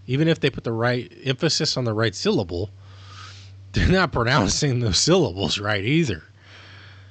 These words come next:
But we put emphasis on specific syllables in a word. Apparently, French doesn't do that. Now, they do put intonation and tone and emphasis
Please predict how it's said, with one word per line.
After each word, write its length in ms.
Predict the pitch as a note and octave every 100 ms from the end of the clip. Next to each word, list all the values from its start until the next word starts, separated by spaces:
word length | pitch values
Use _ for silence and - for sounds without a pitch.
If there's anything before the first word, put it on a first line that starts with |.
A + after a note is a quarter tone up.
| - - - -
But 140 | C3+
we 260 | A#2+ D#3 A3+
put 460 | - F#3+ E3+ - - - - -
emphasis 720 | E3 G#3+ - C3+ - G#2+ G2+ -
on 340 | A2+ A#2 A#2
specific 1080 | A#2 - - - - - - - D#3 - C#3
syllables 580 | - F#3+ C3 G#2 G#2+ G2
in 100 | G2+
a 60 |
word. 560 | A2 A3+ D#3+ F2+ G#2 D#3+ - - - - - - - -
Apparently, 420 | - C#3+ E3+ D#3+
French 300 | C#3 C#3+ C3+
doesn't 320 | - A#2 G#2 -
do 160 | D3+
that. 240 | A2+ E2+ F#2
Now, 120 | F#2+
they 120 | F#2+
do 240 | - A2+
put 500 | G2 - A2+ F#2+ - - -
intonation 1200 | B2 B2 A2+ A#2 E2+ F2+ B2+ - C#3 B2 B2 B2+
and 340 | G2 G#2 G#2 F#2
tone 600 | - A#2 A2 G#2+ G#2+ A2
and 200 | A2+ A2+
emphasis 840 | G2+ A#2+ - G#2 - G#2 F#2+ -